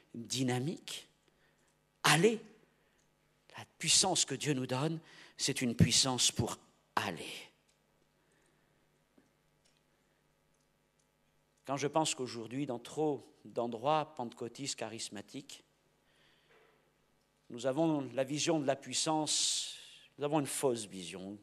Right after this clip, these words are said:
une, une fausse vision s'est développée plutôt, en disant, « Seigneur, ouah, je veux plus de toi. Je veux des frissons.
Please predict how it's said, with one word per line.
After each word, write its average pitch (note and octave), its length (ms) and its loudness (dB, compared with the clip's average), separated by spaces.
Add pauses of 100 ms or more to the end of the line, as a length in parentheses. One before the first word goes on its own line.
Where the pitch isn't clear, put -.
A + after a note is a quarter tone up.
(180)
une, C3 420 -4 (140)
une B2+ 120 -12
fausse C3 300 2
vision A#2+ 380 -4
s'est G#2+ 160 -6
développée G2+ 440 -6
plutôt, F#2 380 -16 (1700)
en - 20 -20
disant, « A#2+ 220 -6
Seigneur, - 720 0 (340)
ouah, - 240 0
je - 120 0
veux B2+ 100 2
plus A#2 280 -6
de G#2+ 120 -2
toi. - 240 -10 (1300)
Je - 160 -4
veux D3 80 0
des C#3 100 0
frissons. - 420 -4